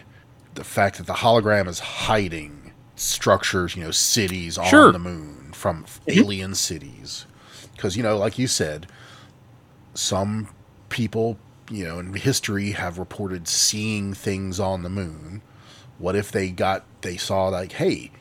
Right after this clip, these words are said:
Speaker 1: humanity's coming up, we better hide ourselves," and created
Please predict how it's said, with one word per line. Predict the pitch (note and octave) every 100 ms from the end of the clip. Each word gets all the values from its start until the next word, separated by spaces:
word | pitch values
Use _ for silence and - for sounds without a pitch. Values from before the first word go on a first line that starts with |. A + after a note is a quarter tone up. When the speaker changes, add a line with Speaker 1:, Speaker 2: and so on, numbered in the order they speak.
| -
Speaker 1:
humanity's | F#2+ F#2 B2+ G#2 G2+
coming | - A#2 G2+
up, | B2 G2+
we | G#2
better | A#2 F#2+ E2
hide | - A2+ A2
ourselves," | E2 - E2+ D#2+ F#2+ F#2
and | D#2 E2 - - -
created | - F#2+ E2